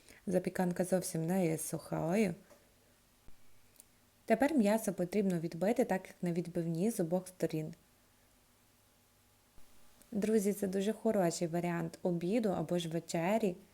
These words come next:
для всієї сім'ї. І діти їдять із задоволенням також.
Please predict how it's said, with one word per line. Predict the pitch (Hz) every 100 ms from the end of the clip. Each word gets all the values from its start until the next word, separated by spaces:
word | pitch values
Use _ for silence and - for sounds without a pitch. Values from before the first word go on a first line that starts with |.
| - _ _ _ _ -
для | 196 190
всієї | 185 180 170 170 190 226
сім'ї. | 214 180 170 160 156 - - - - -
І | 196
діти | 175 180 226 233
їдять | 190 180 175 175 214 -
із | - 214
задоволенням | 202 185 175 160 160 160 185 233 233
також. | 208 165 160 - 160 -